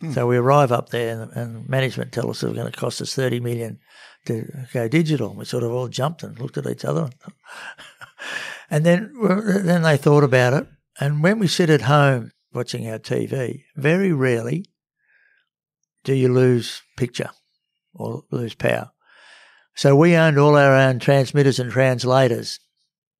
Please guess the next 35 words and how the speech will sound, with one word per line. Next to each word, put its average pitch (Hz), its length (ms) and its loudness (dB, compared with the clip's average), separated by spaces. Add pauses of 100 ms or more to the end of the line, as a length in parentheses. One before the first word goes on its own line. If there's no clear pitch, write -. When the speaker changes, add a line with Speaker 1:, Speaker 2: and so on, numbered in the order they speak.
(380)
Speaker 2:
from 127 460 2
Gosford 127 540 0 (1080)
to 113 300 -2
the 110 120 -4
Gold 127 280 4
Coast 123 320 2
and 120 80 -10
then 120 140 -6
out 120 200 -6
to 107 80 -14
places 120 380 -8
like 113 200 -8
Tamworth 117 640 -8
and 107 160 -12 (260)
Speaker 1:
Okay. 135 100 -4
Speaker 2:
Scone, 110 340 -4
et - 100 -14
cetera, 107 300 -12
et - 40 -14
cetera. 127 460 -8
Speaker 1:
Yep. 127 200 -10 (760)
Speaker 2:
And 139 160 0
then 156 360 2 (680)
mobile 120 300 -2
phones 170 340 4
came 131 240 0
in 117 140 -6
and 110 140 -14 (120)
t-, - 180 -14
uh, 120 140 -6
technology 123 560 -4
for 123 140 -12
phones 170 340 0
came 127 240 -6
in. 123 180 -10